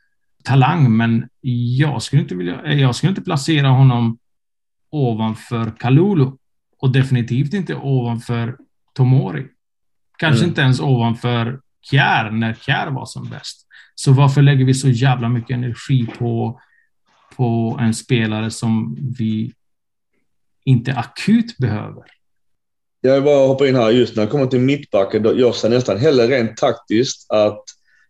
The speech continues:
Speaker 2: Milan går för Bremer, för att det kommer ju fucka upp Inters transferfönster totalt. För att de räknar ju kanske med att Milan signar Bos-, Bottman eller ingenting alls. Och de kanske nu säljer Skriniar till, eh,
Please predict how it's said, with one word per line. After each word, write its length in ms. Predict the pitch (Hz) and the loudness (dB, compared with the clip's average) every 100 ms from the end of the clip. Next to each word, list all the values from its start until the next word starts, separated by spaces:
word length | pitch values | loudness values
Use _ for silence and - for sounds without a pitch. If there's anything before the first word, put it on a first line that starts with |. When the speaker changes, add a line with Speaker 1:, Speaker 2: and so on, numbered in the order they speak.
| - | -2
Speaker 2:
Milan 320 | 123 113 110 | 0 2 2
går 100 | 110 | 0
för 140 | 107 110 | 0 -2
Bremer, 540 | 110 143 95 92 104 | 0 0 0 0 -2
för 140 | - | -2
att 100 | 107 | -2
det 100 | 113 | -2
kommer 200 | 107 104 | -2 -2
ju 60 | 101 | -4
fucka 320 | - 113 - | -2 -4 0
upp 160 | 131 - _ - | 0 -2 _ -2
Inters 720 | 135 107 107 104 - - - - | -2 0 0 -2 -4 -10 -8 -2
transferfönster 800 | 120 104 107 - 113 104 107 - | -2 0 -2 0 -2 0 -4 -2
totalt. 500 | 113 104 156 90 90 | -4 -2 0 0 0
För 60 | 101 | -2
att 100 | 120 | 0
de 200 | 113 110 | 0 2
räknar 320 | 127 147 131 | 2 0 -2
ju 100 | 123 | 0
kanske 240 | 139 131 | 0 0
med 120 | 151 | 0
att 60 | 131 | 2
Milan 380 | 135 123 117 117 _ _ _ - | 2 2 2 -2 _ _ _ -10
signar 360 | - 117 107 | -2 0 0
Bos-, 420 | 123 151 - - 139 | 2 0 0 -4 0
Bottman 360 | 139 117 107 - | 0 0 -2 0
eller 220 | 107 107 - | 0 0 0
ingenting 360 | 113 107 117 | -2 -2 -4
alls. 460 | 113 90 123 - - _ _ _ | -2 0 -2 -6 -16 _ _ _
Och 100 | 123 | 0
de 120 | 117 | 0
kanske 280 | 107 113 131 | 2 2 2
nu 80 | 120 | 2
säljer 380 | - 117 110 110 | 2 2 4 2
Skriniar 560 | - - 120 101 98 | -2 0 0 0 -2
till, 340 | - 139 135 131 | 0 0 2 2
eh, 260 | 131 127 | 2 2